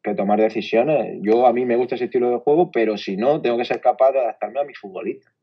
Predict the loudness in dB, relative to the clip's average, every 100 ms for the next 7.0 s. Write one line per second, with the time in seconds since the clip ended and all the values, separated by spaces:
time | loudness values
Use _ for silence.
0 | _ -16 -12 -10 -12 -14 -16 -10 -8 -4
1 | -2 -2 -4 -20 -20 _ -10 -8 -6 -2
2 | 0 0 0 -2 -4 _ -12 -8 -4 -2
3 | 4 4 6 6 6 4 0 4 4 2
4 | -2 0 -2 -2 -6 -4 -4 -2 -2 -4
5 | -8 _ _ -8 -6 -2 0 2 2 0
6 | -2 -2 -2 -2 -2 2 4 4 2